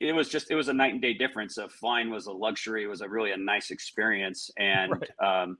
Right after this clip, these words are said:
Speaker 1: you know, in my opinion, it's, yeah, it's government regulations. They're the ones who've killed this, this industry and made it just, you know, you're, you're barely, it's, it's crony, cronyism at the best, at the best
Speaker 2: Oh,
Speaker 1: you can.
Speaker 2: yeah.
Speaker 1: I mean, if you wanted to open, Clint, if you had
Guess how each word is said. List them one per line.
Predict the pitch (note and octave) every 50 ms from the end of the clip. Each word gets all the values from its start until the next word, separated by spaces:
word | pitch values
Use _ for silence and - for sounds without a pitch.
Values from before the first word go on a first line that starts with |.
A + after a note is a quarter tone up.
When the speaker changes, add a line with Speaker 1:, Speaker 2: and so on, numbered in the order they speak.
| _
Speaker 1:
you | - A#2
know, | A2 G#2+ -
in | - A#2
my | A#2 B2 C3+
opinion, | C#3+ C#3 - D3 D#3 D#3 C#3
it's, | C3+ C3+ - - -
yeah, | C3+ B2+ A2
it's | - - -
government | - A2+ A#2 B2+ B2+ B2+ B2+ -
regulations. | B2+ B2+ A#2 A#2 B2 D#3 D#3+ - F#2+ E2
They're | - G#2+ A2+
the | A2+
ones | A2+ A2+ A2+ A2 G#2
who've | G2+ F#2 - _ -
killed | - A2 G#2 G#2+
this, | G2+ G2 F#2 - -
this | - G2+ G2 - - - -
industry | A#2+ C3 A#2+ - - A#2 G#2+
and | G2+ G2 F#2+
made | G2+ G#2 G#2+
it | G#2+ G2+ F2+
just, | - A2 G2+ - - - -
you | A2+
know, | G2+ G2 F#2+
you're, | F#2+ G#2 A#2 G#2+ -
you're | A#2+ A2+ G2 - _
barely, | C3+ C#3 D3 D3+ D3+ D3+ C#3+ C3
it's, | C3 A#2 -
it's | C3+ B2 G#2+ - - - - G#2+
crony, | - - - - D3 D3+ D#3 D#3 D3 C3+ C3 B2 - - -
cronyism | - D3 C#3+ C#3 B2+ A#2 A2+ G#2 G2+ G2+ G2 F#2
at | - -
the | -
best, | D#2+ - G2 F#2 F2 E2+ - - - -
at | F#2+ F2+ -
the | -
best | E2+ - G3+ E3+ C3+
Speaker 2:
Oh, | A2
Speaker 1:
you | F#2
can. | F#2 A2+ G#2+
Speaker 2:
yeah. | A2
Speaker 1:
I | A#2
mean, | A#2+ - - - - -
if | - C3+ C3
you | G3+ B3+
wanted | C4 A#3+ G#3+
to | E3+ D#3
open, | D#3 D3+ - - C#3 A#2+ - - _ _ _ _
Clint, | - F3+ E3+ -
if | - C3+ A2+
you | E3 G#3+ B3
had | A3 G3 F3 D#3+ D3+ C3+ E3+ E3 -